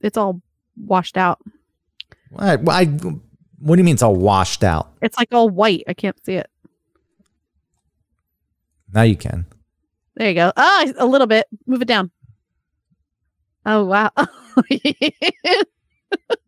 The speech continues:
Speaker 1: it hurt your mouth?
Speaker 2: Yeah, of course it hurt. But it was cool.
Speaker 1: You didn't care?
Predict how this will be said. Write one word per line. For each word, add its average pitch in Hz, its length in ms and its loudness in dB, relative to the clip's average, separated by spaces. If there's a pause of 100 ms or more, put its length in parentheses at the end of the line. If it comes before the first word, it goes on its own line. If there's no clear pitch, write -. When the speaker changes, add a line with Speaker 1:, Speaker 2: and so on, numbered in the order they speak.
(560)
Speaker 1:
it 359 140 2
hurt 311 280 2
your 349 140 0
mouth? 269 220 0 (240)
Speaker 2:
Yeah, 220 140 4
of - 120 -2
course 175 260 -2
it 107 100 -2
hurt. 85 180 -6 (840)
But - 100 -14
it - 20 -8
was 104 100 -6
cool. 147 200 0
Speaker 1:
You 135 60 2
didn't 226 200 -2
care? 208 360 -4